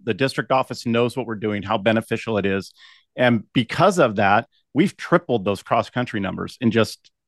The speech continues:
basically three seasons, 'cause we had, you know, a couple within a few months of each other.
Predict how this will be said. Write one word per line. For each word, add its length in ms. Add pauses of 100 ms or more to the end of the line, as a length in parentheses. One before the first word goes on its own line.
(120)
basically 400 (120)
three 240
seasons, 580
'cause 200
we 120
had, 220 (360)
you 40
know, 120
a 140
couple 280
within 220
a 40
few 140
months 220
of 40
each 140
other. 240